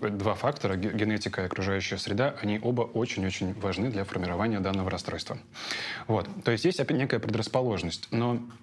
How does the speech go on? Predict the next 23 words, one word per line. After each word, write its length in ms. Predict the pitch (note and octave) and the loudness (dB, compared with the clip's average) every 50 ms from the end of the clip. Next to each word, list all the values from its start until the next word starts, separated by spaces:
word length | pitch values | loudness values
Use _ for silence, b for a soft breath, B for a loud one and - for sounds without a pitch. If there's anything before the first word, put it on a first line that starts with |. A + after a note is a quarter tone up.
| - - - - - - | -20 -20 -20 -18 -14 -8
опять 200 | - - B2+ A2+ | 0 2 2 2
же, 40 | F#2+ | 4
как 140 | F#2+ A#2+ G#2 | 2 0 2
показывают 440 | - B2+ - D3 D3 B2+ C3 B2 - | 0 2 2 4 4 4 2 2 2
исследования, 480 | B2+ A#2 - G3 G3 E3+ C#3 A#2+ A2+ A2 | 0 0 2 2 2 4 4 2 2 2
это 80 | G#2+ A2+ | 2 2
не 40 | G#2+ | 2
то, 100 | - D3+ | 2 2
чтобы 220 | - B2 G#2 A2 | 2 2 0 2
какой-то 340 | - G#2+ G2 A#2+ A2 - G#2 | 0 2 2 2 2 2 2
ген, 360 | G2 F#2+ G2+ C3 F3 G3+ A3 | 2 4 4 4 4 4 2
который 520 | F#3 - - - - G#2+ - A#2+ G#2 G2+ G2+ | -2 -4 -6 -2 -2 0 2 4 4 4 4
вот 260 | F#2 F#2+ F#2+ G2 - B B B B B B B | 4 2 0 0 -4 B B B B B B B
обязательно 540 | - G2 F#2+ F#2+ F#2 B2+ E3+ E3 C#3 A#2+ A2+ | 0 2 2 4 4 4 4 4 2 2 4
вызовет 420 | G2 G2+ A#2+ C3 B2 G#2+ G2+ F2+ | 4 4 4 4 2 2 2 0
у 40 | F#2+ | 2
вас 220 | F2+ G2 G#2 - - | 2 2 2 0 -2
социальную 640 | - - - G2 - A2 G#2+ G#2+ G2+ G2 F#2+ F2 | -4 -4 -4 0 2 2 2 2 2 2 0 0
тревогу, 380 | - - G#2 F2+ F2 E2 E2 E2 | 0 0 0 0 0 -2 -2 -2
вот 100 | F2 F#2 | 0 2
данный 220 | F#2+ B2+ C#3+ B2 | 2 2 2 2
конкретный 420 | - A2 F#2 - A2+ G#2 - G2+ G2 | 0 -2 0 0 0 0 0 0 0
ген. 200 | F#2 F2+ D#2+ | 0 0 -2